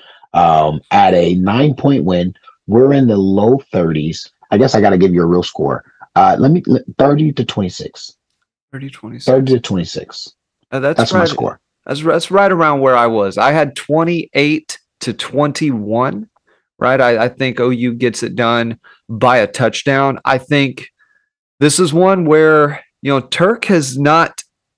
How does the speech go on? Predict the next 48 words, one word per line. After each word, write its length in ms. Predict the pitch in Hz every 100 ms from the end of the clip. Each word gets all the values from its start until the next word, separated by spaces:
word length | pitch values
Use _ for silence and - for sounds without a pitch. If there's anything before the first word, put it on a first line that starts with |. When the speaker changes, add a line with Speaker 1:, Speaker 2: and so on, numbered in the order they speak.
| _ _ _
Speaker 2:
you 80 | 165
know, 140 | 165 151
punted 500 | - 170 165 165 143
the 60 |
ball. 500 | 123 139 147 147 139 - -
He's, 200 | 170 147
he's 360 | 165 156 - _ _
had 220 | 175 226
a 20 |
good 380 | 175 127 156 165 -
average 520 | 101 123 143 156 147
this 280 | 147 151 -
year, 380 | 156 156 151 - _ _
but 480 | - 117 139 139 120
he 160 | 135 123
hasn't 420 | 151 185 214 196
seemed 380 | - 151 147 139
to, 400 | 127 117 110 127
to 220 | - 120
put 420 | - 156 139 - _ _ - -
as 120 | 120
many 220 | 123 139 139
balls 440 | 127 127 131 117
inside 440 | 123 - 131 127
the, 260 | 113 110 104 - - _ -
the 100 | 113
fifteen, 640 | - 143 - - 139 131
inside 400 | 120 120 135 131
the 80 | 110
ten 460 | - 123 123 117
as 180 | 104 107
he 140 | 127 117
did 420 | 110 120 123 101
a 100 | 104
year 360 | 107 117 127
ago. 340 | 123 110 107 104
Speaker 1:
Yep. 260 | 92 90 - _ - _
Speaker 2:
He's 140 | 127
had 140 | 131 117
quite 280 | - 156 160
a 40 |
few 160 | 139 139
more 240 | 131 127
roll 280 | 113 123 131
into 240 | 120 131
the 160 | 113 110
end 140 | 123
zone. 380 | 113 113 107 101